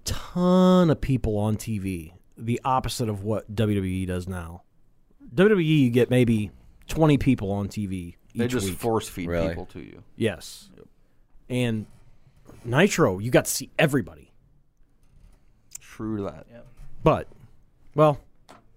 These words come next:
Speaker 1: guess that kills our combo. <laughs> I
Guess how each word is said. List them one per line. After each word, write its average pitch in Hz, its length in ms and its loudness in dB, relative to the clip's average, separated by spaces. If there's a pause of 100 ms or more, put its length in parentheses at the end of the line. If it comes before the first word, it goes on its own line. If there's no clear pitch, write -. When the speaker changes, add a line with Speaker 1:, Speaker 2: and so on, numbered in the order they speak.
(880)
Speaker 1:
guess 185 140 4
that 165 200 4
kills 143 300 4
our 117 140 2
combo. 107 500 -2 (360)
<laughs> - 340 -20
I 156 380 -2